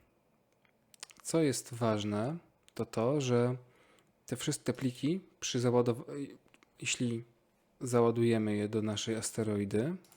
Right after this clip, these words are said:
czyli wejdziemy sobie do Entity, Asteroid G D,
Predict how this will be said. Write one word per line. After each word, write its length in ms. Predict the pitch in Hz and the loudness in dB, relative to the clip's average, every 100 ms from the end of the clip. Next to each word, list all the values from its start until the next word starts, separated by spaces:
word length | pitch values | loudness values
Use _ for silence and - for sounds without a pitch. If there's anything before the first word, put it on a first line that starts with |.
| - | -14
czyli 280 | - 107 104 | -6 -4 -2
wejdziemy 320 | 104 107 101 | -2 -2 -4
sobie 200 | - 107 | -4 -6
do 160 | 107 | -6
Entity, 640 | 107 107 - 113 - 107 107 - _ _ _ _ _ _ _ _ - | -8 -8 -8 -8 -4 -4 -6 -12 _ _ _ _ _ _ _ _ -14
Asteroid 640 | - - 113 107 104 117 | -12 -6 -4 -2 -4 -6
G 200 | - 104 | -8 -6
D, 180 | 117 | -4